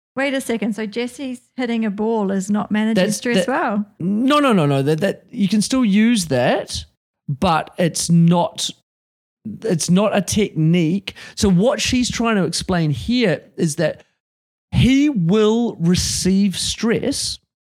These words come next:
Speaker 2: but you can't bottle it up or hold on until you can have your next tennis lesson.
Speaker 1: Gotcha. Okay.
Speaker 2: Right? So you need a sound technique
Speaker 1: Okay, in
Speaker 2: that you
Speaker 1: between.
Speaker 2: can employ,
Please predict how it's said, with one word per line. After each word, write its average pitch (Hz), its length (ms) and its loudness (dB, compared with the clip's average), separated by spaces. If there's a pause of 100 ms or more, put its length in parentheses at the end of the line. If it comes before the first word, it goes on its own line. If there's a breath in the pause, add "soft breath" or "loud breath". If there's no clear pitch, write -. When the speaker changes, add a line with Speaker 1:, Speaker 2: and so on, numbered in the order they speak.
(500)
Speaker 2:
but 214 180 0
you 208 160 4
can't 226 720 -2
bottle 214 300 2
it 226 80 2
up 110 340 -2
or 160 120 -2
hold 185 360 0
on 196 240 2
until 156 360 2
you 147 60 -2
can 175 140 0
have 143 200 2
your 143 100 0
next - 260 -4
tennis 185 320 -2
lesson. 107 380 -6
Speaker 1:
Gotcha. - 460 -14 (100)
Okay. 165 200 -14
Speaker 2:
Right? 147 320 -2 (140 loud breath)
So - 160 0
you 185 160 6
need 196 200 4
a 208 60 2
sound 190 720 -2
technique 190 800 0
Speaker 1:
Okay, 170 200 -8
in 196 100 -4
Speaker 2:
that 202 160 0
you 185 180 4
Speaker 1:
between. 190 40 0
Speaker 2:
can 214 140 2
employ, 208 920 2